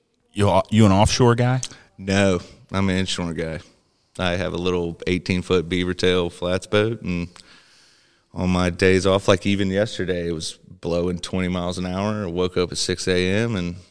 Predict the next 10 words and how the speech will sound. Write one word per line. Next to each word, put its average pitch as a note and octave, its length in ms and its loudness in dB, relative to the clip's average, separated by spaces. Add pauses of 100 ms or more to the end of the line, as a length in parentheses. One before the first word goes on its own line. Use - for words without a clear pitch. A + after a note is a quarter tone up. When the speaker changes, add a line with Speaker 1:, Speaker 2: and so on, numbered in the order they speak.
Speaker 2:
I F2 100 -8
went F2+ 180 -6
fishing F#2+ 480 -2
for E2 260 -8 (180)
four E2+ 420 -4
or - 40 -8
five F2 300 -2
hours F2 440 -4
till E2+ 320 -4 (200)
Speaker 1:
Reds? B2 460 4